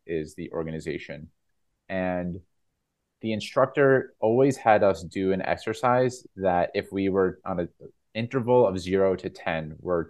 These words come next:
to scale what our anxiety level was, he always did something that was at highest, like, a seven, probably. And so my,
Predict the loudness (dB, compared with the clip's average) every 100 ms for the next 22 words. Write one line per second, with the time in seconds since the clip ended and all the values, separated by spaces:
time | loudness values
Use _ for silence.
0 | -6 -4 -4 -4 -8 -14 -6 0 2 2
1 | 2 2 2 0 -2 -2 -2 -2 -2 0
2 | 2 0 0 -6 -4 2 4 2 0 -4
3 | -4 -4 -8 -6 -4 -4 -2 -4 -4 -8
4 | -18 -20 _ _ -6 -6 -6 -10 -2 0
5 | 0 -4 -6 -8 -8 _ _ _ -14 -8
6 | -8 -8 -16 -10 -8 -8 -10 -10 -12 _
7 | _ _ _ _ _ _ _ _ _ _
8 | _ _ _ -2 0 0 -4 -8 0 2
9 | 2 2 0